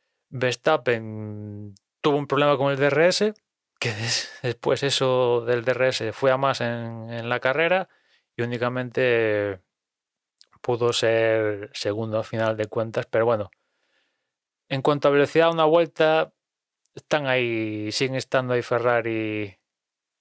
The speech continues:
y, y Red Bull después de, de pasar Ca-, Cataluña, ¿no? Habría que ver si Verstappen tenía margen, que seguramente hubi-, de no tener el problema del D R S,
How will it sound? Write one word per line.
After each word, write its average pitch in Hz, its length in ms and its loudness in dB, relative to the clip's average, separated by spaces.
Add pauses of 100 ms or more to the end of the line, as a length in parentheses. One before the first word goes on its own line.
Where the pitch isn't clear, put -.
(280)
y, 101 840 -8 (680)
y 117 100 -2
Red 113 180 0
Bull 117 200 0
después 113 420 -2
de, 107 500 -2 (260)
de 123 100 -2
pasar 123 300 -2
Ca-, 120 200 -2 (260)
Cataluña, 110 520 -4
¿no? 120 80 -4
Habría 123 260 0
que 127 120 -2
ver 127 160 2
si - 120 -6
Verstappen 123 580 -4
tenía 123 280 -4
margen, 127 380 -4
que 117 80 -12
seguramente 147 560 2
hubi-, 131 400 -2 (520)
de 131 200 -2
no 131 420 0
tener 143 200 2
el 139 80 -2
problema 139 300 2
del 139 140 4
D 131 120 0
R 135 220 4
S, 151 300 0